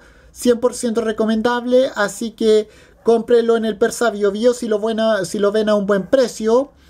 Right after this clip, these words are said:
porque este lo encontré precisamente en el Persa Bio Bio y lo encontré como mil, dos mil más o menos costó este modelo, así que cien por ciento recomendable, cómprenlo.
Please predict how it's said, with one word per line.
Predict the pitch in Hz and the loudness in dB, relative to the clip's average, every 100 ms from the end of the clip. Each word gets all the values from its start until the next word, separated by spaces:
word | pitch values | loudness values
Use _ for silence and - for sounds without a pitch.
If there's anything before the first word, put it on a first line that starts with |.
| - - _ | -20 -20 _
porque | 196 196 208 208 254 | -2 0 0 2 2
este | 254 254 | 2 2
lo | 240 | 0
encontré | 220 226 202 233 233 240 - - - | 0 -4 -2 2 2 2 -6 -20 -6
precisamente | 202 196 233 240 233 226 240 | -6 -4 -4 -2 0 0 0
en | |
el | 226 220 | -2 -2
Persa | 226 - 226 | -4 -2 -4
Bio | 214 208 | 0 -2
Bio | 220 247 | 0 0
y | |
lo | 247 | 2
encontré | 220 214 208 220 233 | 0 -2 -2 -2 -2
como | 226 208 214 208 196 | -2 0 2 2 0
mil, | 196 233 247 247 | 0 2 2 2
dos | 220 208 | 2 0
mil | 208 226 233 | 0 -2 0
más | 233 | 0
o | 220 | 0
menos | 233 233 | 0 -2
costó | - 214 - 220 | -4 -8 -2 -2
este | 233 226 | 0 0
modelo, | 233 220 170 185 208 | 2 2 4 2 0
así | 190 - 226 | -8 -8 -6
que | 214 | -4
cien | 233 226 | -2 -2
por | 247 | -2
ciento | - 226 233 | -2 -2 -2
recomendable, | 220 214 208 208 233 240 247 | -2 -2 -4 -2 0 0 0
cómprenlo. | 233 170 131 113 110 107 | 0 -2 -4 -4 -6 -12